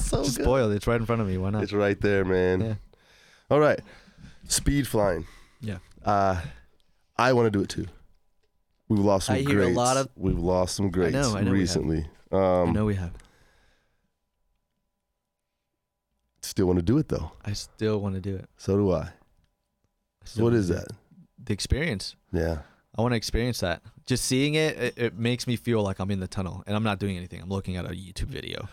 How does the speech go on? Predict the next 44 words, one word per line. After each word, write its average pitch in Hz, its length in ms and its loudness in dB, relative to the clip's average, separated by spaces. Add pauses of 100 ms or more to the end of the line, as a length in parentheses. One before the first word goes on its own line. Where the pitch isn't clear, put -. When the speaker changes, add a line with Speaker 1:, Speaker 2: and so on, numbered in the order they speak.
(100)
Speaker 1:
Yeah, 95 200 4
Speaker 2:
you 92 100 0
Speaker 1:
it's 95 100 0
Speaker 2:
know? 113 80 4
Speaker 1:
heart 104 120 4
pounding 98 280 4
from 92 300 0
watching, 92 500 2
and 95 160 2
I 104 60 4
love 101 240 2
Speaker 2:
Exactly. 101 100 -2
Speaker 1:
canopies. 87 400 0
You 113 60 4
know, 117 80 4
Wittenberg 123 400 2
has 104 260 4
a 92 60 2
course. - 600 -2 (440)
Speaker 2:
I 123 80 0
know. 147 260 4
I've 113 160 0
talked 131 220 0
to 139 60 0
him 135 140 -2
about 131 200 2
it 135 100 -2
in 110 80 -6
Virginia 110 300 -4
Beach. 113 420 -6
Um, 98 140 2
Speaker 1:
Uh-huh. 95 160 4
Speaker 2:
uh, 92 360 -4
I'm 95 160 -14
trying 110 500 -2
to 107 180 -6
save 98 320 -6
up 101 160 -2
for 110 120 -6
that. 113 220 0
Speaker 1:
It's - 100 -12
five 113 240 4
grand? 131 360 4 (380)
Speaker 2:
Uh, 95 280 -4